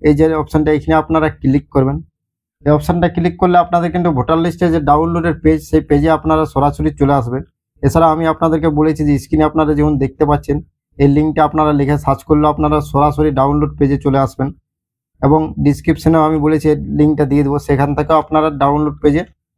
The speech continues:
আসতে পারবেন। তো আপনারা ডাউনলোড পেজে এইভাবে, উম, আসার পর দেখুন এটা হলো ভোটার কার্ডের ডাউনলোড পেজ। ভোটার কার্ডের মানে ভোট-, সরি বন্ধু, ভোটার লিস্ট ডাউনলোডের পেজ। এখান থেকে আপনারা প্রত্যেকটা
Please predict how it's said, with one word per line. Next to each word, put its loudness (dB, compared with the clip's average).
আসতে 2
পারবেন। 0
তো 0
আপনারা 0
ডাউনলোড 0
পেজে 2
এইভাবে, 2
উম, -16
আসার 2
পর 0
দেখুন 0
এটা -2
হলো 2
ভোটার -2
কার্ডের 0
ডাউনলোড 0
পেজ। 2
ভোটার 2
কার্ডের 0
মানে 0
ভোট-, -2
সরি 4
বন্ধু, 0
ভোটার 0
লিস্ট -2
ডাউনলোডের 0
পেজ। -2
এখান 2
থেকে 2
আপনারা 0
প্রত্যেকটা 0